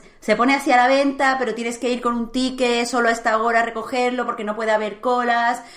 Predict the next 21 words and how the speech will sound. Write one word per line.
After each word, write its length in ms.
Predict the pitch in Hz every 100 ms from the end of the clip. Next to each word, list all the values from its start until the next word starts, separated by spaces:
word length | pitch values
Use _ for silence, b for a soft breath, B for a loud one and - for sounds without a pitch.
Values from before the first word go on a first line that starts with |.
| B
no 140 | 226 220
podemos 280 | 240 226
tener 260 | 220 220 220
una, 520 | 220 208 208 208 208
una 180 | 233 226
fiesta 260 | 226 220 220
de 100 | 214
presentación, 920 | 214 226 214 214 254 254 247 247 247 B B
no 120 | 226 233
podemos 320 | 233 226 226
tener 240 | 220 214
un 80 | 214
evento 340 | 202 202 202 190
grande. 680 | 214 247 247 233 240 - - b b b _ -
Mm, 440 | 220 226 240 233 170 - B B
no 140 | 196 208
sé 140 | 247
si 100 | -
a 60 | 220
lo 40 |
mejor, 460 | 214 208 226 220